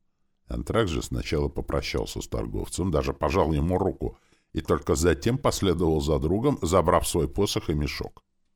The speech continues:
Огромная очередь из обозов, желавших попасть в столицу в честь гуляний, двигалась медленно, ибо по указу короля — Каждый обоз досматривался,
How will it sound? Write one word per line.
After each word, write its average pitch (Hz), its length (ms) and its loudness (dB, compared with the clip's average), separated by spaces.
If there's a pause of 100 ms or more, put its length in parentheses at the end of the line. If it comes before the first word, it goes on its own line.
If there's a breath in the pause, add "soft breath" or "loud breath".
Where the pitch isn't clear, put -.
(220)
Огромная 117 720 4
очередь 78 540 0
из 67 160 -2
обозов, 73 500 0
желавших 67 640 -2
попасть 67 360 -2
в - 40 -8
столицу 82 460 0
в - 80 -2
честь 78 240 0
гуляний, 120 560 2 (240 soft breath)
двигалась 117 640 4
медленно, 60 580 0
ибо 65 240 -2
по 73 140 -4
указу 65 480 0
короля — 64 580 -2 (320)
Каждый 120 420 6
обоз 104 260 6
досматривался, 64 1040 0